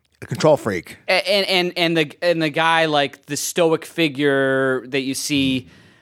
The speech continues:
Speaker 2: but he said he was like a jazz musician and how he does things. He's wanting to collaborate and grab these things and do all this, this interesting stuff. I, there's,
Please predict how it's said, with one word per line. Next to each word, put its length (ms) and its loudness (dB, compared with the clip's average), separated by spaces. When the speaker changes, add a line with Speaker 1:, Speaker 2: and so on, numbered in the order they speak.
Speaker 2:
but 80 0
he 80 -2
said 180 2
he 80 0
was 140 -4
like 140 2
a 40 0
jazz 400 0
musician 480 -6
and 100 -18
how 200 -2
he 80 -4
does 260 0
things. 220 -10
He's 200 -8
wanting 300 2
to 60 0
collaborate 520 0
and 100 -6
grab 300 0
these 220 -4
things 360 0
and 120 -6
do 180 0
all 140 6
this, 220 -2
this 160 -6
interesting 500 -2
stuff. 320 0
I, 120 4
there's, 240 0